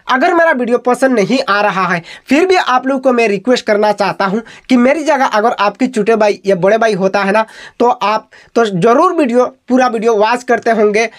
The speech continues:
आ, चाहे ज-, मतलब जितना क्रिएटर से, चाहे छोटे क्रिएटर से, चाहे बड़े क्रिएटर से, सारे क्रिएटर्स की दोस्तों मैं पैर पकड़ने के लिए तैयार हूँ, लेकिन फिर भी मेरा चैनल को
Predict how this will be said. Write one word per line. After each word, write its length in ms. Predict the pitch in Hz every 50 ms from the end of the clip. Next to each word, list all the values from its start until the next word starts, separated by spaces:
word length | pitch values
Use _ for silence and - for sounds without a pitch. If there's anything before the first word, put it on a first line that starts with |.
| - - - - - -
आ, 120 | 226 240 -
चाहे 360 | - - 269 285 285 311 302
ज-, 280 | 220 170 - - - - - 233
मतलब 320 | 202 208 226 - 262 214
जितना 320 | 196 247 285 - 285 339 359
क्रिएटर 420 | 359 359 285 320 339 - 294 294 262
से, 220 | 262 - 247 220 202 - - - -
चाहे 200 | 262 269 277 277
छोटे 320 | 262 - 233 202 285 294
क्रिएटर 360 | - - 262 254 247 269 240
से, 160 | 220 - 233 214
चाहे 220 | 208 226 226 233 208
बड़े 220 | 180 180 202 233
क्रिएटर 320 | 247 - 220 208 202 202 175
से, 200 | - 190 165 - - - -
सारे 300 | - - 311 311 349 370 262
क्रिएटर्स 480 | - 269 277 277 269 262 240 214 196
की 180 | - 214 208 190 - - - -
दोस्तों 360 | 180 226 220 - - 226 202 185 - - - - -
मैं 120 | 190 208 202
पैर 360 | 202 - 254 254 285 311 311
पकड़ने 400 | 254 254 220 190 220 220 220 220
के 100 | 202 220
लिए 180 | 214 202 202 190 - _
तैयार 320 | - 254 247 262 277 285 285
हूँ, 220 | 226 214 196 165 - - - - 196
लेकिन 380 | 214 233 226 - 262 214 185 - - _
फिर 200 | - - 262 285
भी 120 | 269 277 247
मेरा 200 | 220 220 220 220
चैनल 260 | 214 233 226 226 220
को 200 | 196 - 208